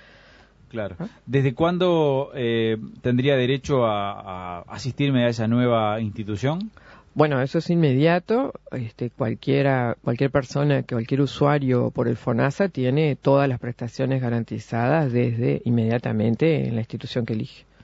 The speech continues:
Speaker 1: ¿Qué pasa? Y es una pregunta que se repite con los mayores de sesenta y cinco años.
Speaker 2: Bueno, los mayores de sesenta y cinco años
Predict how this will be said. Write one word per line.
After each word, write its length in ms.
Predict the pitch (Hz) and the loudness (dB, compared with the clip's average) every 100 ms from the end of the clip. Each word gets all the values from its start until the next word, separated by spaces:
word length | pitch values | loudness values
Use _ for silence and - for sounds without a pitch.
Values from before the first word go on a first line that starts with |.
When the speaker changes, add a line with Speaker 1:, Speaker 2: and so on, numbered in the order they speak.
| - | -4
Speaker 1:
¿Qué 80 | 131 | 0
pasa? 500 | 151 135 151 143 127 | 0 2 2 2 0
Y 100 | 147 | -6
es 80 | 113 | -2
una 120 | 131 | 0
pregunta 280 | 117 127 135 | 0 0 0
que 80 | 110 | 0
se 100 | 110 | 0
repite 380 | 113 104 113 107 | -2 -2 -2 2
con 140 | 113 | 2
los 80 | 110 | 2
mayores 340 | 113 135 127 | 0 0 2
de 160 | 127 143 | 0 -4
sesenta 460 | - 123 - 113 107 | -6 -8 -6 -6 -4
y 40 | |
cinco 300 | 123 117 107 | -2 0 0
años. 280 | 98 92 85 - - - - | 0 -4 -8 -12 -20 -20 0
Speaker 2:
Bueno, 220 | 147 127 | 2 2
los 100 | 117 | 2
mayores 400 | 135 139 190 214 | 0 2 2 4
de 80 | 180 | 2
sesenta 260 | 170 147 143 | 0 -2 -2
y 60 | |
cinco 380 | 143 180 185 170 | 0 0 2 2
años 500 | 170 185 214 240 | 4 4 4 2